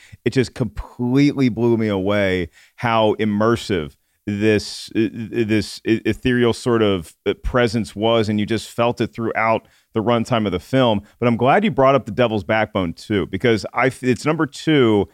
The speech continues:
as far as the rating goes, and I feel like Devil's Backbone has earned that right.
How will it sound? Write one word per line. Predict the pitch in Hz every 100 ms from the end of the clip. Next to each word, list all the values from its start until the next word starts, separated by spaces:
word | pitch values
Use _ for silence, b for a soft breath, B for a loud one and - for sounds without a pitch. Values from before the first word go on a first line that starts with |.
| b b _
as | 113 110
far | 127 117
as | 92
the | 107
rating | 113 127 123
goes, | 107 107
and | 101
I | 113
feel | - 135
like | 127 113
Devil's | 123 123 117
Backbone | 117 113 113 107
has | 107 101 -
earned | 110 113 107
that | 101 85
right. | 95 87